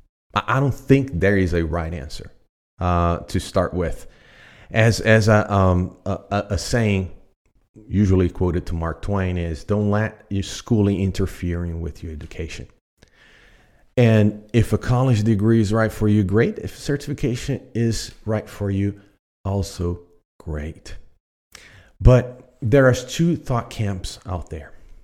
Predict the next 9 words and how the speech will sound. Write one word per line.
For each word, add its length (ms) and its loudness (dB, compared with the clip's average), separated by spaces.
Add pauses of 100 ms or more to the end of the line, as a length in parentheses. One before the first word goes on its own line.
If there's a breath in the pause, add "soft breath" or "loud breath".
(260)
One 480 0 (760)
is 180 4
that 200 4
college 460 -2
prepare 540 -2
a 40 -8
person 480 -4
for 200 -12
work. 500 -16